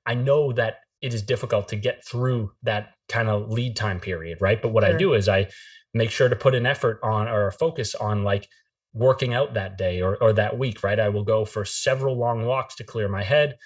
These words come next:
Speaker 1: I'll do some sort of intense physical activity to, again, try to, you know, pull myself out of my mind and get myself back into my body.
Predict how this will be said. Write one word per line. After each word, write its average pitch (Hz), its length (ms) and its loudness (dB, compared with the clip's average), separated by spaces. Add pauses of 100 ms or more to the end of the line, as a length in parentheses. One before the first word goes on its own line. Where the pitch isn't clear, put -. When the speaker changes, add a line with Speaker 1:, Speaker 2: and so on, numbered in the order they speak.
(260)
Speaker 1:
I'll 110 120 0
do 117 160 -2
some 120 240 0
sort 113 240 0
of 104 160 -2
intense 113 340 -4
physical 107 420 -2
activity 151 600 -4
to, 110 180 -2
again, 113 360 0
try 107 220 0
to, 104 200 2 (320)
you 120 60 -6
know, 104 100 -2
pull 143 180 0
myself 120 420 0
out 123 160 0
of 113 100 -6
my 110 120 -4
mind 113 340 -4
and 98 140 -4
get 104 140 -6
myself 107 320 -2
back 104 260 -2
into 110 180 -4
my 104 120 0
body. 98 420 -2